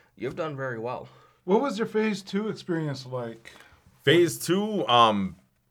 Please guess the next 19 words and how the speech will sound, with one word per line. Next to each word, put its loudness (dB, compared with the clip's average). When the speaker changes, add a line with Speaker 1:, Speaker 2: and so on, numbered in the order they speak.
Speaker 3:
it 6
was, 2
it 0
was 2
good. 12
It 0
was 4
interesting. -2
Um, 4
going 2
out 6
with 0
a, 4
with -4
a -4
trainer 0
and -4
just, -6
um, -4